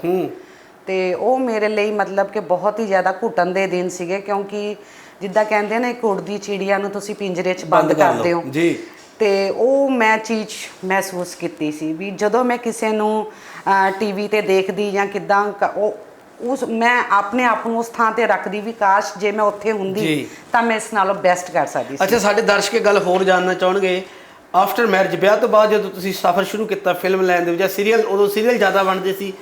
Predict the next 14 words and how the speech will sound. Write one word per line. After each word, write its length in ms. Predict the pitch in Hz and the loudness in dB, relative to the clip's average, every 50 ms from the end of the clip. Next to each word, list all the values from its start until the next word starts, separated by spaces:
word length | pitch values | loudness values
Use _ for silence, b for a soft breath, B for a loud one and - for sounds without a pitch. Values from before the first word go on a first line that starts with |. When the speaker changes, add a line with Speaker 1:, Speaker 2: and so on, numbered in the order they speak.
| B B B B B | B B B B B
Speaker 1:
ਫਿਲਮਾਂ 320 | - 214 220 233 262 269 262 | -2 0 2 4 4 4 4
ਤਾਂ 100 | 269 240 | 4 2
ਕਿਤੇ 240 | 202 233 226 226 | 0 0 0 2
ਨਾ 80 | 233 233 | 2 2
ਕਿਤੇ 180 | 233 226 226 220 | 2 0 -2 -2
ਖੜੋਤ 380 | - 202 185 190 190 202 196 | 0 0 2 2 2 2 2
ਆਈ 140 | 202 196 185 | 2 2 2
ਹੋਈ 120 | 180 175 | 0 -2
ਸੀ 120 | 165 - 175 | -4 -2 -2
ਉਸ 180 | 170 165 165 | -2 -2 -2
ਸਮੇਂ 200 | - 170 160 160 | -4 -4 -4 -4
ਦੇ 120 | 160 160 160 | -2 -2 -4
ਵਿੱਚ, 160 | 156 156 170 | -4 -4 -4
ਦੌਰ 400 | 156 156 156 160 160 160 156 160 | -2 0 2 2 2 2 0 -4